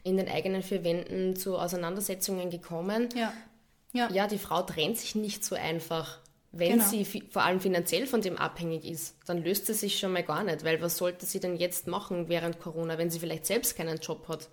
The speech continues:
Speaker 2: Absolut, ja. Und das ist das Traurige, ne?
Speaker 1: Es ist
Speaker 2: Daran.
Speaker 1: total traurig.
Speaker 2: Ja.
Speaker 1: Und da müsste sie endlich einmal etwas, etwas verändern in
Speaker 2: Ja.
Speaker 1: unserer Gesellschaft.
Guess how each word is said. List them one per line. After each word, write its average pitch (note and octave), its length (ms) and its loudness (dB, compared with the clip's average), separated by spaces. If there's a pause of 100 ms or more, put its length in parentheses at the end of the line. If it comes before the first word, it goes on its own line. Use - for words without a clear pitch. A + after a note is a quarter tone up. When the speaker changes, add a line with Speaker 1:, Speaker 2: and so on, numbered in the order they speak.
(120)
Speaker 2:
Absolut, G#3 520 -2
ja. F#3+ 200 -6 (200)
Und G3+ 160 -6
das G3 100 0
ist G3+ 200 -2
das G3 200 -4
Traurige, F3 560 -2
ne? F#3 160 -6 (220)
Speaker 1:
Es F3 140 -8
ist - 20 0 (140)
Speaker 2:
Daran. F3 100 0
Speaker 1:
total F3 200 2
traurig. F3 400 -4 (380)
Speaker 2:
Ja. G#3 200 -2
Speaker 1:
Und F3+ 120 -4
da G3+ 40 4
müsste G#3+ 320 4
sie F#3+ 480 0 (180)
endlich F#3 380 -2
einmal F#3 200 0
etwas, - 760 -4
etwas F3 420 -6
verändern F3+ 560 -2 (120)
in B3 80 2
Speaker 2:
Ja. A3 100 4
Speaker 1:
unserer F3+ 300 -2
Gesellschaft. E3+ 580 -4